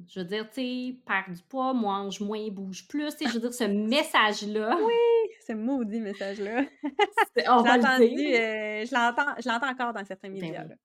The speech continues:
Speaker 1: Absolument, tu sais, c'est qu'on, on, je veux dire, c'est imprégné à l'intérieur de notre A D N
Speaker 2: Ben
Speaker 1: quasiment,
Speaker 2: oui.
Speaker 1: là. Je veux dire,
Speaker 2: Ah
Speaker 1: tellement
Speaker 2: oui,
Speaker 1: qu'on,
Speaker 2: on
Speaker 1: on
Speaker 2: est avec ça quasiment, <laughs> là. C'est comme,
Speaker 1: Ben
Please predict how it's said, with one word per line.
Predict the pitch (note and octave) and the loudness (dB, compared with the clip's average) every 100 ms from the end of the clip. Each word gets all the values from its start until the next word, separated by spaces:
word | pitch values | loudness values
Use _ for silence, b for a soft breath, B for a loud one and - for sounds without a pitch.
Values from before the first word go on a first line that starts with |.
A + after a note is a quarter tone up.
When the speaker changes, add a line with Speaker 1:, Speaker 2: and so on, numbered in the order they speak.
| _ _ _ _ | _ _ _ _
Speaker 1:
Absolument, | G3+ G3+ A3 G#3 A3 A3+ | -4 -2 -2 0 0 -2
tu | C#4 | -4
sais, | |
c'est | B3+ B3 | -6 -6
qu'on, | A#3 G3+ - - | -6 -6 -6 -12
on, | F#3+ F3+ - _ _ _ - - _ _ _ _ | -10 -8 -10 _ _ _ -8 -8 _ _ _ _
je | G3 G#3+ | -6 -2
veux | |
dire, | B3+ | -2
c'est | C4 - | -4 0
imprégné | C4 C#4 - _ - B3+ C4 B3+ C#4+ E4+ | 0 0 -4 _ -12 0 4 4 4 2
à | G#3+ | 2
l'intérieur | A3 A#3 A#3 A#3 G#3 B3 | 2 0 0 -4 -2 -2
de | B3 | 0
notre | A3 G#3 | -2 -2
A | G#3 G3+ | -2 0
D | F#3+ | -2
N | F3 A#3+ | -4 -4
Speaker 2:
Ben | F#3+ | -6
Speaker 1:
quasiment, | D#3 G3 F3+ A3 | -8 -4 -2 -2
Speaker 2:
oui. | |
Speaker 1:
là. | G3 | -4
Je | E3+ | -10
veux | F3+ | -12
dire, | G3+ | -14
Speaker 2:
Ah | - | -12
Speaker 1:
tellement | - G#3+ A3 | -4 -4 -2
Speaker 2:
oui, | A3+ | -4
Speaker 1:
qu'on, | F3+ G#3 | -4 -4
Speaker 2:
on | G#3 G3+ | -2 -2
Speaker 1:
on | |
Speaker 2:
est | A3 | 0
avec | A#3 F#3+ F#3+ | -2 -2 -4
ça | - C4+ | -6 -4
quasiment, | C#4 A#3+ B3+ | -2 -2 -2
<laughs> | - | 0
là. | E4 E4+ | 0 0
C'est | - A3+ | -10 -8
comme, | A#3+ B3 B | -6 -8 B
Speaker 1:
Ben | - | -2